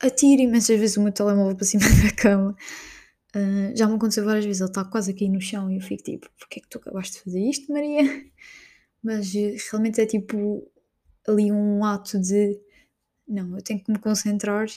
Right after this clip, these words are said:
e é uma coisa literal, porque eu atiro, já não está próximo de mim, já não tenho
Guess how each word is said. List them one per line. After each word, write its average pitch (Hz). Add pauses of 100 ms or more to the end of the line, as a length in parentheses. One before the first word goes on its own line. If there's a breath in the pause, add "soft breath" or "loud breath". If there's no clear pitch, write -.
e 214
é 208
uma 208
coisa 202 (320)
literal, 202 (160)
porque -
eu 190
atiro, 208 (640 soft breath)
já 220
não 220
está 220
próximo 214
de 214
mim, 226 (160)
já 220
não 214
tenho 220